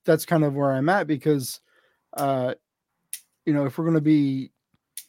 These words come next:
y-, we're about to have elections, we're trying to get people excited about taking this S G in this new direction. We need people that are excited about that direction to,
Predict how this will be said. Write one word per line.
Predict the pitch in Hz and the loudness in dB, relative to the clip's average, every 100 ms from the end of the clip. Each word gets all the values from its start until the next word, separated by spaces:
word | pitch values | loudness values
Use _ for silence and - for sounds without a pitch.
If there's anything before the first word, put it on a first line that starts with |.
| _ _ - | _ _ -10
y-, | 160 - | -8 -6
we're | 143 135 143 | -8 -4 -4
about | 127 139 - | 0 0 0
to | 135 | -6
have | 127 131 120 | -4 -4 -4
elections, | 131 143 - 233 254 | -2 -2 -2 -2 -2
we're | 180 | -4
trying | 143 156 135 | -4 -4 -2
to | 135 | -2
get | 143 131 | -4 -4
people | 139 143 | -6 -4
excited | 135 123 151 139 147 | -4 -4 -2 0 0
about | 143 131 127 - | 0 -2 -4 -6
taking | - 143 139 147 | -6 -6 -4 -4
this | 139 131 - - _ _ _ _ | -4 -6 -10 -14 _ _ _ _
S | - 139 - | -8 -8 -6
G | 147 147 175 | 0 2 4
in | 143 | 2
this | 131 - | 0 -2
new | 143 | -2
direction. | 127 131 135 - 214 220 214 | -2 -2 -4 -4 -6 -4 -4
We | 143 | -2
need | 131 156 139 | 2 2 0
people | 165 147 | -2 0
that | 143 135 | 0 2
are | 135 | 0
excited | 120 151 170 185 | 0 0 0 0
about | 160 151 151 | 0 0 0
that | 156 | -4
direction | 135 139 131 - 170 180 - - | -2 -2 -2 -4 -4 -6 -10 -12
to, | 143 131 127 | -6 -4 -4